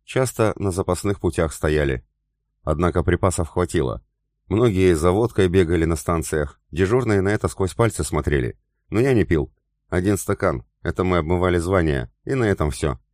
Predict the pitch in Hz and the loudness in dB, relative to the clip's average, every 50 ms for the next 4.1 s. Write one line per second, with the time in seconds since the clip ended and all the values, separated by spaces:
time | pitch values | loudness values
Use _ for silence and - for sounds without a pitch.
0 | _ _ _ _ _ _ _ _ _ _ _ - 80 113 139 147 - - 117 107 | _ _ _ _ _ _ _ _ _ _ _ 0 2 2 2 2 0 0 0 0
1 | 95 82 90 90 - - 110 113 - - 85 82 87 95 92 - - 85 78 - | 0 0 0 -2 0 2 0 0 2 2 2 4 4 2 2 2 0 0 0 0
2 | - 67 62 57 52 - _ _ _ _ _ _ _ _ _ _ _ _ 78 92 | -2 -4 -4 -4 -6 -10 _ _ _ _ _ _ _ _ _ _ _ _ 2 4
3 | 92 90 90 - - - 101 90 - - 80 76 71 67 - 78 71 67 64 62 | 4 4 2 0 0 2 2 2 2 2 0 0 0 0 0 0 0 0 -2 -4
4 | 60 - | -6 -10